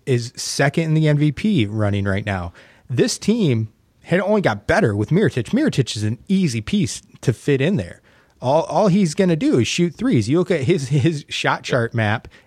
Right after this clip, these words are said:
it's identical to the Bucks shot chart map. Like, he's basically already playing their system for a different team.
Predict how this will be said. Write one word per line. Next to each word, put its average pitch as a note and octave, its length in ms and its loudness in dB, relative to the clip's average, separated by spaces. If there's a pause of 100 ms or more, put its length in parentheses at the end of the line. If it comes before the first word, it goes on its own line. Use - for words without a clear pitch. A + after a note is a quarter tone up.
it's A#2 120 -8
identical B2 800 0
to B2+ 100 2
the A2 120 0
Bucks A#2 260 -2
shot G#2 260 -6
chart G2 280 -8
map. G2+ 200 -6
Like, A2 160 0
he's E3+ 200 -2
basically C#3 340 0
already B2 260 2
playing A#2 440 0
their G#2 160 0
system G#2+ 540 -4 (360)
for - 160 0
a A2 60 2
different A2+ 320 -2
team. G#2 280 0